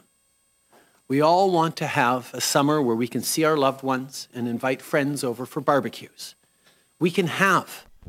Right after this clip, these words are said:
that summer. We can have a one-dose summer.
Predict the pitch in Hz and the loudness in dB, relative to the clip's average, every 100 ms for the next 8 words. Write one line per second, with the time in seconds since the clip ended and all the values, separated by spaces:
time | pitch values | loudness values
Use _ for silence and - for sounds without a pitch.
0 | 82 - 135 - - 151 117 - _ 156 | -10 0 0 0 0 0 0 -4 _ -2
1 | - 147 - 185 180 - - - _ _ | -2 -4 -2 2 2 0 -8 -20 _ _
2 | _ _ _ 123 113 139 147 131 127 120 | _ _ _ -2 2 2 4 4 2 2
3 | - - - - 139 - | -2 -4 -2 0 0 -4